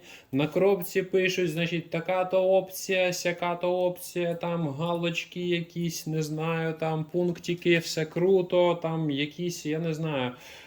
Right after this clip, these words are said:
там, е, підкреслюють майже, е, там, якщо мінімальна мікроперевага вже є в того дозатора, вони одразу це підкреслюють на упаковці. Не знаю, там, в нього є півножки, він може інколи там робити дозування.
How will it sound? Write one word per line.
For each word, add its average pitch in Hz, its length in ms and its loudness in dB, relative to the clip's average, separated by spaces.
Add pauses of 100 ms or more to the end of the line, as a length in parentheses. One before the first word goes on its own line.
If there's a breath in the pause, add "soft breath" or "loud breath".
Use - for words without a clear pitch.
(200 loud breath)
там, 123 240 -2
е, 127 160 0
підкреслюють 202 680 2
майже, 151 540 2 (400 loud breath)
е, 139 80 -8
там, 131 320 0
якщо 143 360 2
мінімальна 151 640 4
мікроперевага 170 1000 2
вже 180 200 -2
є 180 260 -2 (280 loud breath)
в - 80 -20
того 156 200 2
дозатора, 156 380 0
вони 131 340 0
одразу 160 520 2
це 156 160 0
підкреслюють 156 720 0
на 151 80 0
упаковці. 151 600 2
Не 127 120 2
знаю, 135 400 2
там, 123 280 -4
в 117 120 -2
нього 180 360 6
є 175 320 4
півножки, 175 960 2
він 151 220 2
може 139 420 2
інколи 135 480 0
там 127 300 0
робити 143 420 2
дозування. 151 520 -2